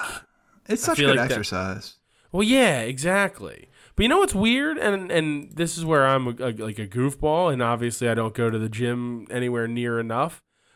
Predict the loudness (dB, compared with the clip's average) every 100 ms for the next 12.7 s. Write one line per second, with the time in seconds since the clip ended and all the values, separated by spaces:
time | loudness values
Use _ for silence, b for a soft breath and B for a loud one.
0 | _ 2 4 4 4 0 -4 -8 _ _
1 | _ _ _ -2 -2 0 2 4 4 2
2 | 0 2 2 2 2 4 4 4 0 -6
3 | -8 -8 -6 -4 -4 0 2 2 -2 -4
4 | -2 -2 -2 -4 -2 -4 -6 -6 -8 -12
5 | -14 -20 -12 -4 -2 -2 -2 -2 0 0
6 | -2 -6 -10 B B B 2 2 2 2
7 | 4 4 0 4 4 6 4 2 2 2
8 | 2 2 2 4 6 4 4 4 4 0
9 | -8 -4 -6 -6 -12 -14 -18 _ _ _
10 | _ -2 2 4 2 -2 _ -2 2 6
11 | 6 6 4 0 -6 _ _ _ _ _
12 | -4 0 2 2 2 2 2